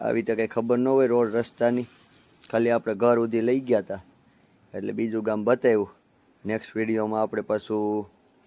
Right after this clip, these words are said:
અ, નેક્સ્ટ ટાઇમ આપણે બીજું ગામ લેવું. અને, અ, તો ત્યાંથી આવી ગયા છે એવી આપણે ઘરે. ઘેરે પાછી બે ઘોડીઓના વધામણા કર્યા છે.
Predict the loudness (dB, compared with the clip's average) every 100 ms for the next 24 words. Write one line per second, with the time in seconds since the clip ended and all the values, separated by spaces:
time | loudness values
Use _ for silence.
0 | _ _ -14 -6 -4 -2 -2 -2 0 0
1 | 0 -2 -2 -4 -8 _ _ -4 -2 2
2 | 2 2 0 0 -2 -8 _ _ _ _
3 | _ _ _ -14 -10 -8 -6 -6 -6 -10
4 | -14 -20 _ _ _ _ _ _ _ _
5 | -10 -8 -6 -6 -4 -4 -2 2 4 4
6 | 2 0 0 0 0 0 0 0 4 6
7 | 6 2 _ _ _ -20 _ _ _ _
8 | _ -20 -20 -20 _ -2 0 2 0 -2
9 | -2 -4 0 0 2 0 0 0 -2 0
10 | 0 0 0 -2 -4 0 2 2 -2